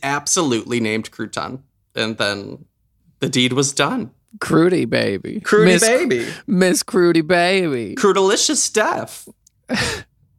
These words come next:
Speaker 2: Wow.
Speaker 1: He's, he doesn't necessarily look a, like a crouton, like the food
Speaker 2: Does
Speaker 1: crouton,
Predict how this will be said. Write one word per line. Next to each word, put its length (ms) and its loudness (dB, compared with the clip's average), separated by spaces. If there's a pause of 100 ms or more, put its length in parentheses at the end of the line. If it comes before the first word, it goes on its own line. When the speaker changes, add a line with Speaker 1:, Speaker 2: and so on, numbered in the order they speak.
(120)
Speaker 2:
Wow. 240 -8
Speaker 1:
He's, 300 2
he 120 4
doesn't 260 2
necessarily 480 2
look 220 -2
a, 160 -2
like 160 0
a 40 0
crouton, 680 -2 (320)
like 180 -8
the 60 -12
food 200 -2
Speaker 2:
Does 220 2
Speaker 1:
crouton, 460 -4